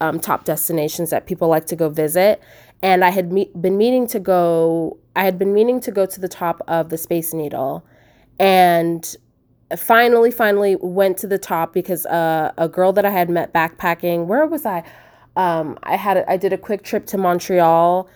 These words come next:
and it turned out it was the weekend of Formula One. Anyways, so she had come to visit. Um, she had made her way around Canada, was in Vancouver, and I told her, Yep, we can and that's a long story because I was supposed to host her, but it turned out she had gotten bed bugs.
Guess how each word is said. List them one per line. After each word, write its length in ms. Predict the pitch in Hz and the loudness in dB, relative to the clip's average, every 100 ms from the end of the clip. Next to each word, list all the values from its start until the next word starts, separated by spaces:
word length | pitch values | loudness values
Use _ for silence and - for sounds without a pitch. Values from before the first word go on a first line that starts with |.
| _ _ | _ _
and 180 | - 170 | -2 0
it 100 | 160 | 0
turned 180 | - 175 | -2 0
out 100 | 170 | 2
it 60 | 165 | 0
was 140 | 160 | -2
the 80 | 160 | -2
weekend 320 | 160 160 160 | -2 0 -2
of 80 | 156 | -2
Formula 420 | - 160 156 151 | -2 -2 -2 0
One. 260 | 156 156 151 | 0 0 -2
Anyways, 580 | 185 196 175 147 165 - | 2 4 4 2 -2 -10
so 180 | - 190 | -8 -6
she 420 | 180 - 220 220 | -6 -4 -2 0
had 220 | 214 214 - | 0 -2 -2
come 180 | 196 190 | -2 0
to 140 | 196 | -2
visit. 540 | 180 170 175 170 - - - - - | 0 0 0 0 -2 -10 -20 -20 -6
Um, 140 | 170 160 | -2 0
she 120 | - | 2
had 120 | 185 | 2
made 180 | 185 180 | 4 2
her 140 | 190 | 4
way 160 | 175 170 | 4 4
around 580 | 170 165 160 160 156 - | 4 2 0 -2 -4 -10
Canada, 800 | - 165 160 160 165 160 156 151 - _ _ _ - | -6 -2 -2 0 0 0 -2 -4 -10 _ _ _ -14
was 320 | 160 165 160 | -6 -4 -2
in 140 | 165 | 0
Vancouver, 600 | 160 160 - 160 156 160 | 0 -2 0 -2 0 0
and 180 | 151 156 | 0 0
I 60 | 156 | -2
told 220 | 160 156 | -4 -2
her, 80 | 156 | 0
Yep, 360 | 175 190 180 - | 4 4 2 -6
we 260 | 175 170 | -8 -6
can 360 | 165 170 156 156 _ _ _ _ - | -4 -6 -6 -8 _ _ _ _ -6
and 140 | 160 165 | 0 0
that's 180 | 175 | 0
a 60 | 170 | 0
long 200 | 160 160 | -2 -4
story 280 | - 160 151 | -4 -4 -4
because 240 | 156 165 | -4 -4
I 100 | 160 | 0
was 100 | 170 | 0
supposed 360 | 170 175 160 - | 0 -4 -6 -4
to 80 | 156 | -6
host 340 | 160 160 - | -4 -4 -6
her, 260 | - 151 151 | -8 -8 -8
but 500 | 156 160 151 151 - | -4 -4 -2 -6 -6
it 140 | 160 | -6
turned 240 | 165 170 170 | -6 -6 -6
out 120 | - | -6
she 200 | - 165 | -6 -4
had 160 | 160 - | -4 -6
gotten 380 | 156 156 151 | -8 -6 -10
bed 280 | 143 143 147 | -8 -8 -6
bugs. 560 | 165 185 202 208 - | -4 -2 -4 -6 -12